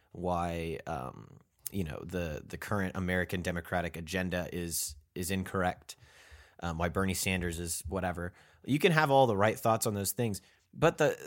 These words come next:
the fact of the matter is, is when someone comes to you, like someone came to me just last weekend and says,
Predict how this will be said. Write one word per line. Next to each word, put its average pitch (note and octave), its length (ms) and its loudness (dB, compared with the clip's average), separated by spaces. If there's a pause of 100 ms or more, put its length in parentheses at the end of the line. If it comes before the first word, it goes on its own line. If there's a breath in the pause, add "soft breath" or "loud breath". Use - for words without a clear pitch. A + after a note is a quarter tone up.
the C#3 120 2
fact A3+ 180 4
of - 60 -4
the D#3 60 2
matter D3 200 6
is, C#3 140 6
is A#2+ 140 0
when A#2+ 140 2
someone G3 380 0
comes C3 380 2
to - 140 -2
you, E2+ 380 -4 (560)
like G#2+ 200 4
someone A#2+ 260 4
came A2 220 0
to G2 100 -2
me G2+ 160 2
just G#2 200 0
last F2+ 300 -2
weekend F2+ 420 -4
and G2 140 -4
says, G2 320 0